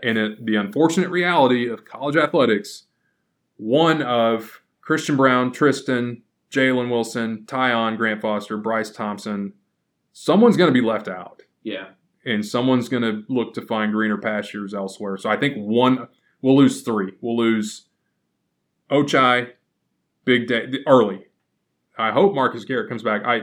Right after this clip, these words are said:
Speaker 1: I could very well see him going to get paid to play somewhere.
Speaker 2: Yeah, yeah,
Speaker 1: Um,
Speaker 2: definitely. I, I, I agree with that.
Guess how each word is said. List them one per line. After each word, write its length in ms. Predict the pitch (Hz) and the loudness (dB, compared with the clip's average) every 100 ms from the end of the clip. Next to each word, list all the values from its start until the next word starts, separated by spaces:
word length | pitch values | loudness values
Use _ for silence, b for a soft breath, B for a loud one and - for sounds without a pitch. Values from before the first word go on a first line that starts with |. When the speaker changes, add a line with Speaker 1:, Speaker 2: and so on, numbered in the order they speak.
| 117 | 0
Speaker 1:
I 100 | 131 | 0
could 320 | 131 107 120 | -2 -8 0
very 200 | 120 120 | 4 4
well 180 | 110 107 | 4 0
see 180 | - 113 | -4 -4
him 120 | 107 | 0
going 180 | 104 101 | 0 -2
to 60 | |
get 180 | 101 98 | -4 -6
paid 320 | 113 101 98 - - | -6 -6 -8 -12 -16
to 60 | |
play 260 | 98 101 92 | -10 -8 -8
somewhere. 480 | - 98 90 90 - _ - | -8 -12 -12 -16 -20 _ -4
Speaker 2:
Yeah, 320 | 170 - - - | -2 -2 -6 -16
yeah, 180 | 107 - | -16 -10
Speaker 1:
Um, 300 | 123 113 107 104 | -2 0 2 0
Speaker 2:
definitely. 300 | 98 110 110 | -2 -6 -6
I, 140 | 135 | -6
I, 180 | 135 135 143 147 143 | -4 -6 -6 -6 -4
I 160 | 151 | -2
agree 260 | 151 127 110 | -2 -2 -4
with 140 | 98 | -6
that. 260 | 98 92 | -12 -16